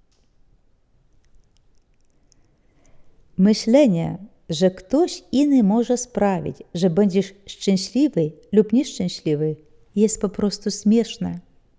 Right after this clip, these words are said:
Bez względu na to, ile mądrych słów przeczytasz lub wypowiesz,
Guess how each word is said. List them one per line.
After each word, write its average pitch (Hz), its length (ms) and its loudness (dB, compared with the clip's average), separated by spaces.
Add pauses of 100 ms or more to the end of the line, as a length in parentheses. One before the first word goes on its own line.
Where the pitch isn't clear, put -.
(2250)
Bez 202 140 2
względu 247 400 2
na 214 220 2
to, 165 320 -8 (520)
ile 247 220 4
mądrych 247 460 2
słów - 540 0
przeczytasz 214 640 -2 (320)
lub 214 360 4
wypowiesz, 180 760 -2